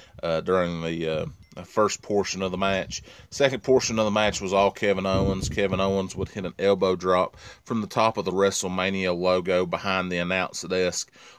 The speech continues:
onto Seth Rollins. Seth Rollins would try to hit a stomp on Owens as both men tried to get back into the ring. Owens would reverse it,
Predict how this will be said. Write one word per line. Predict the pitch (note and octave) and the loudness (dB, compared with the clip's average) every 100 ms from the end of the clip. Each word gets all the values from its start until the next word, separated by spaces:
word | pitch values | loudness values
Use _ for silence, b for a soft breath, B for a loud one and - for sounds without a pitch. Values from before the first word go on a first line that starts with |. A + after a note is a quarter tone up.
| - | -6
onto | F#2+ G2 F#2+ | -2 0 -2
Seth | F2+ G2 F2+ F#2+ | -2 0 0 2
Rollins. | F#2+ F#2+ F#2+ F#2 F2 | 4 4 2 -2 -6
Seth | - G2+ - | -2 -2 0
Rollins | F#2+ F#2+ F#2+ F#2 F2 | 2 2 2 -2 -6
would | - E2+ b b - | -10 -12 b b -8
try | G#2+ F#2 | -2 -2
to | |
hit | F#2+ G2+ | 0 -4
a | F2 | -4
stomp | - F#2 F#2+ F2+ | 0 2 2 2
on | F#2 | 0
Owens | F#2 F#2+ F#2+ F#2 | 2 2 0 -2
as | F2+ E2+ | -4 -2
both | F2 F#2 - | -2 -2 -2
men | F2 F2 | -6 -4
tried | - F#2 F2 | 0 0 0
to | |
get | F#2 F2+ | -4 -2
back | F2+ E2+ | -2 -2
into | F2 F2 | -6 -6
the | F#2 | -2
ring. | G2 G2 F#2+ B B B - | -2 -4 -6 B B B 0
Owens | G2+ G2 F2+ | 2 2 -2
would | F2+ F2 | -6 -6
reverse | F2 F2 A2 A#2 - | -6 0 2 2 -2
it, | A#2 | -6